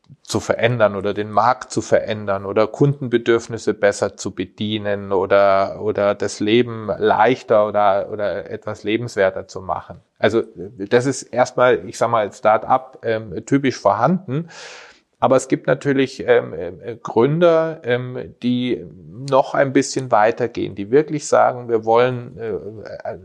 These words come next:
nachhaltig, nicht nur unser Unternehmen nachhaltig aufbauen, sondern nachhaltig etwas bewirken. Und da bin ich dann am Ende des Tages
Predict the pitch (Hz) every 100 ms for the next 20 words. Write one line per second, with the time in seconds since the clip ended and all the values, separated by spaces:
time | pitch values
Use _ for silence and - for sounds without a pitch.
0 | 104 107 110 160 - 139 139 139 143 139
1 | - - 123 120 131 123 120 117 113 101
2 | 107 104 113 156 175 156 135 135 - 120
3 | - - - 156 - - 131 131 123 117
4 | 113 107 117 120 113 117 104 - 110 -
5 | 101 98 123 175 170 180 214 - - -
6 | - - _ _ _ - 123 127 _ _
7 | - 80 - 110 127 - - - 151 143
8 | 147 143 - 147 160 131 - 120 131 135
9 | - -